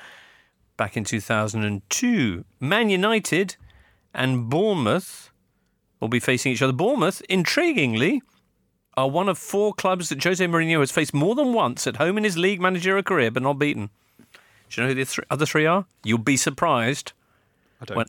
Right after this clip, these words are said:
Speaker 1: when I tell you that they're Burnley, Genoa and Roma. Uh, Everton are gonna be at Newcastle, who have had just one point from their last seven Premier League matches, and I think had more points at this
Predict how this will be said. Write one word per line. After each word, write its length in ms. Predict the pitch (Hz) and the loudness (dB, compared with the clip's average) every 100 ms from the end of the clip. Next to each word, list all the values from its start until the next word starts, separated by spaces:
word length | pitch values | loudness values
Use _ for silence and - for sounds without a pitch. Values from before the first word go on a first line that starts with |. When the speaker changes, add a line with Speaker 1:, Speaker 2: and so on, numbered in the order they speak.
| - | -6
Speaker 1:
when 200 | - 117 | -2 2
I 80 | 120 | 2
tell 180 | - 135 | 2 0
you 100 | 127 | 2
that 120 | 117 | 0
they're 140 | 123 120 | 0 0
Burnley, 560 | 107 143 151 135 104 | 0 0 0 2 0
Genoa 460 | 98 117 127 107 104 | 0 0 2 2 2
and 160 | 113 110 | 2 2
Roma. 380 | 120 117 92 82 _ _ _ - - | 2 2 -2 -4 _ _ _ -12 -8
Uh, 140 | 139 135 | -4 -2
Everton 420 | 170 208 202 202 185 | -2 -2 -2 -2 -2
are 140 | 151 | -2
gonna 160 | 165 160 | 0 0
be 100 | 156 | 0
at 60 | |
Newcastle, 560 | 151 185 170 156 - 180 | 0 -2 0 -2 0 0
who 60 | 165 | 0
have 160 | 147 | 0
had 200 | 151 143 131 | -2 -2 -2
just 180 | 127 151 | -4 -4
one 320 | 131 160 220 | -2 -2 -2
point 260 | - 175 151 | -2 -2 -2
from 160 | 143 131 | -2 0
their 120 | 135 | 2
last 320 | 147 151 - | 2 0 -2
seven 500 | - - 196 165 147 | -2 0 0 0 0
Premier 300 | 147 127 123 | 0 0 0
League 180 | 113 104 | 0 0
matches, 640 | 107 - - 131 170 - _ _ - - - | -4 -4 -6 -6 -6 -14 _ _ -20 -10 -2
and 100 | 160 | -2
I 40 | |
think 340 | 156 285 294 175 | 0 -2 0 -2
had 100 | 143 | 0
more 220 | 180 277 | 0 0
points 340 | - 202 156 | 0 0 -2
at 80 | 123 | -4
this 240 | 151 - | -4 -4